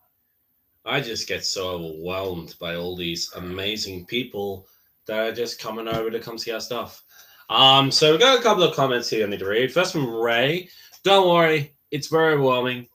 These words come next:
but it has bonded with me and a lot of people over the weekend. I've become a lot closer with a lot of Artist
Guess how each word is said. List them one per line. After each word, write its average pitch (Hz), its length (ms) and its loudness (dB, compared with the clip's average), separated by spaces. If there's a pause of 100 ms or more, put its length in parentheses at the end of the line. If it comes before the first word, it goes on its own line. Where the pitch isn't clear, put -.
(100)
but - 100 -4
it 120 60 0
has 131 120 0
bonded 131 380 0
with 110 120 -12
me 113 220 -2
and 107 180 -8
a 101 60 -10
lot 107 240 -2
of 113 80 -4
people - 320 -8
over 98 220 -6
the 87 100 -10
weekend. 160 640 0 (720)
I've 143 180 2
become 135 240 -2
a 113 40 -2
lot 113 260 -2
closer 117 300 0
with 107 100 -4
a 98 40 -2
lot 101 200 0
of 92 160 -8 (160)
Artist 101 360 -4